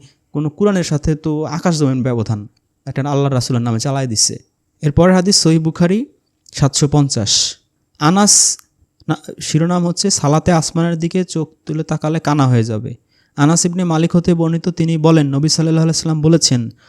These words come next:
লোকদের কি হলো যে তারা সালাতে আকাশের দিকে চোখ তুলে তাকায়? এ ব্যাপারে তিনি কঠোর বক্তব্য রাখলেন। এমনকি তিনি বললেন যেন তারা অবশ্যই এ হতে বিরত থাকে, অন্যথায় অবশ্যই তাদের দৃষ্টিশক্তি কেড়ে নেওয়া হবে।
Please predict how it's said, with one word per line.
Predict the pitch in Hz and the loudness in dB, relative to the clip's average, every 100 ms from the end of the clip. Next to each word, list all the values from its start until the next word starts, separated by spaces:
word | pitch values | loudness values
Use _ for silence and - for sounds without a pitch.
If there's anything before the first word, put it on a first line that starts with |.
| _ - | _ -2
লোকদের | 156 165 190 175 | 0 2 0 0
কি | 220 214 | 2 4
হলো | 175 143 | 6 4
যে | 127 | 2
তারা | 123 139 143 | 2 0 0
সালাতে | - 139 151 165 135 139 _ _ - | 0 0 0 2 0 0 _ _ -4
আকাশের | 131 165 156 180 156 | -2 0 2 0 0
দিকে | 165 165 | -2 -2
চোখ | - 156 _ - | -2 -4 _ -4
তুলে | 160 160 | 0 2
তাকায়? | 156 - 180 190 - _ _ _ | 2 2 0 -2 -8 _ _ _
এ | 160 165 | 0 4
ব্যাপারে | 175 180 170 | 6 6 4
তিনি | 143 151 160 147 | 4 2 0 0
কঠোর | 151 - 185 170 | 2 4 4 4
বক্তব্য | 156 143 - 139 135 | 2 0 -2 0 2
রাখলেন। | 127 120 127 107 110 _ _ _ | 2 2 2 0 -4 _ _ _
এমনকি | 139 175 196 180 | 0 2 2 2
তিনি | - 170 | 0 0
বললেন | 156 160 170 160 135 | 4 4 6 4 2
যেন | 127 143 160 | 2 2 2
তারা | 160 165 160 | 2 2 2
অবশ্যই | 139 156 170 170 135 | 2 4 2 4 2
এ | 123 135 | 4 4
হতে | 151 147 147 | 2 2 0
বিরত | 135 143 131 | 2 2 2
থাকে, | 131 135 123 127 135 _ _ _ | 2 2 0 -4 -8 _ _ _
অন্যথায় | - 160 175 165 135 123 | -2 0 2 4 2 0
অবশ্যই | 131 170 196 170 127 | 2 4 4 4 4
তাদের | 131 139 147 | 4 4 2
দৃষ্টিশক্তি | 127 147 - 160 160 - 135 | 2 0 2 0 -2 -2 -2
কেড়ে | 127 135 | 0 2
নেওয়া | 127 120 110 | 2 2 0
হবে। | 110 104 | -2 -4